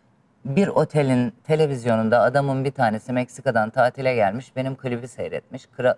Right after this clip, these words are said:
kafayı yormam, sonuna bakmam, ben adam olmam. "Bu çocuğu alacağım, Meksika'ya götüreceğim." demiş, beni buldu.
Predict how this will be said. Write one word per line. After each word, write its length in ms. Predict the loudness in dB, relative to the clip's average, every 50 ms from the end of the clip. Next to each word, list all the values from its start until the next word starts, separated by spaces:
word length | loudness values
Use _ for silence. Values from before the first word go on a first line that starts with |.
| _ _
kafayı 400 | -2 -2 0 0 0 2 2 4
yormam, 440 | 4 2 2 0 -2 -6 -8 -8
sonuna 420 | -8 -10 -8 -6 -2 -2 -2 -2 -2
bakmam, 460 | -4 -8 -8 _ -4 -4 -2 -2 0
ben 140 | -2 0 -2
adam 240 | -2 -2 -4 -4 -4
olmam. 260 | -8 -12 -12 -16 -18 _ _ _ _ _ _ _ _ _ _ _ _ 0
"Bu 80 | 0 2
çocuğu 360 | 4 2 2 2 2 2 4
alacağım, 540 | 4 4 4 4 2 2 4 2 2 4 2
Meksika'ya 480 | 0 -2 -2 -6 -8 -4 -2 -2 0
götüreceğim." 600 | 0 -4 -4 -4 -4 -6 -2 0 0 0 2 0 -2
demiş, 300 | -2 -4 -4 -8 -6 -4
beni 240 | -4 -2 -2 -4
buldu. 280 | -4 -6 -8 -8 -16 -20